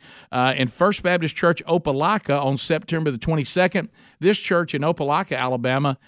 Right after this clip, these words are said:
they are in their third year of the strategy. They started,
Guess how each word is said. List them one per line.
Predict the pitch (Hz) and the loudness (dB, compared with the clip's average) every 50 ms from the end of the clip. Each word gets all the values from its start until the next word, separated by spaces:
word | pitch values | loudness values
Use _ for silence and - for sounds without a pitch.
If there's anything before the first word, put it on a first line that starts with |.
| _ _ _ - | _ _ _ -2
they | 120 151 185 240 | 2 2 4 4
are | 233 190 | 2 2
in | 165 | 0
their | 151 139 127 117 | 0 0 -2 -2
third | - _ _ - 175 190 208 226 208 165 143 | -4 _ _ 0 2 2 2 0 -2 -4 -4
year | 143 170 208 196 139 101 - _ - | -4 -2 0 0 -2 -4 -8 _ -10
of | 123 120 | -8 -6
the | 117 113 | -6 -6
strategy. | 104 - - 156 139 127 113 104 95 107 | -8 -2 0 2 2 2 0 -2 -4 -6
They | 101 123 156 185 | -4 -2 -2 -2
started, | - - - - - 170 170 185 180 185 185 170 156 | -2 -4 -6 -2 2 4 4 4 4 2 0 -4 -4